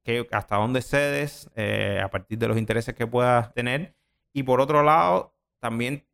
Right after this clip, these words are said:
hasta cierto punto te enfrentas a una realidad, que es que ese anunciante igual te va a pedir, a lo mejor no te pido los, los números que te pueda pedir,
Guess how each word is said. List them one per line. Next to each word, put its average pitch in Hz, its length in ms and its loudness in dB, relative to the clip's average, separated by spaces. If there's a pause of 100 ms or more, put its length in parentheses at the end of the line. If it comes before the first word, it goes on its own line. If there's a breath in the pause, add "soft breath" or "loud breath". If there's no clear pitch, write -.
(240)
hasta 107 240 -6
cierto 123 260 -2
punto 139 260 0
te 131 100 0
enfrentas 131 680 -2
a 120 440 2
una 113 200 2
realidad, 113 520 4
que 98 200 0
es 98 100 -2
que 107 500 -2
ese 110 220 -2
anunciante 113 600 -2
igual 104 360 2
te 104 80 -6
va 98 100 2
a 104 140 -4 (220)
pedir, 101 380 -6 (240)
a 98 60 -10
lo 98 60 -4
mejor 104 140 -2
no 123 60 0
te 127 100 2
pido 135 200 2
los, 143 180 6
los 123 680 2
números 135 380 4
que 120 960 2
te 117 80 2
pueda 127 840 4
pedir, 127 440 0